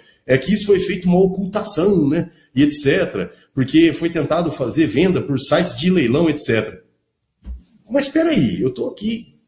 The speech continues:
encafifado aqui. Quando você entra no site do leilão, você não tem que fazer cadastro? Você não faz o cadastro pra colocar determinado bem pra leilão, et cetera? Se tem todos os dados da pessoa, como que a pessoa tá cu-, ocultando alguma coisa?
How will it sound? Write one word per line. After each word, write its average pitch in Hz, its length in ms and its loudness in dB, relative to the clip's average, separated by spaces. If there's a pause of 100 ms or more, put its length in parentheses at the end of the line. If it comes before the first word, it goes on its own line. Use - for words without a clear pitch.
(120)
encafifado 190 720 -2
aqui. 87 320 -6 (320)
Quando 302 180 0
você 320 80 0
entra 294 120 -4
no 254 100 0
site 208 200 0
do 185 60 2
leilão, 165 200 4
você 196 80 -2
não 220 80 -2
tem 220 100 0
que - 60 -6
fazer 147 160 0
cadastro? 95 720 -2 (840)
Você - 120 0
não 285 80 2
faz 196 180 0
o - 40 -8
cadastro 147 480 -2
pra - 160 -2
colocar 156 520 2
determinado 117 480 -2
bem 139 280 2
pra 101 80 -8
leilão, 101 360 0
et 107 100 -4
cetera? - 420 -6 (520)
Se 294 200 0
tem 320 140 4
todos 320 200 2
os 247 120 2
dados 208 200 2
da 202 80 0
pessoa, - 300 -4
como 311 240 -8
que 370 60 -2
a 381 40 -2
pessoa 339 200 -4
tá 302 60 -2
cu-, 226 300 -2
ocultando 151 560 2
alguma 113 300 -2
coisa? 95 400 -2